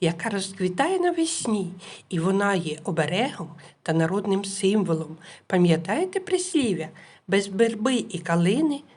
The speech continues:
нема України». Дітки, скажіть, будь ласка, що це за дерево?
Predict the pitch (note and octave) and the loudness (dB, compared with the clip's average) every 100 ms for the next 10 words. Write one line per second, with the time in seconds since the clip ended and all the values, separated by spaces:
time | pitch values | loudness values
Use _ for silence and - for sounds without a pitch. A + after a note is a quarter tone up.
0 | - B3 F4 E4 G#3+ E3+ G3+ F#3+ E3+ C#3+ | -2 4 4 4 0 -2 0 0 0 -2
1 | - - - - _ _ G3 C4 D4 - | -8 -12 -18 -20 _ _ -2 0 0 -2
2 | - - - E4 D#4 - F#3 E3+ E3 E3+ | -10 -6 -2 0 0 0 0 2 0 -2
3 | A3 - G4+ A4 G#3 E3+ D#3+ D#3+ D#3+ C#3+ | -4 0 2 2 -2 -2 0 2 0 -2
4 | D#3 | -10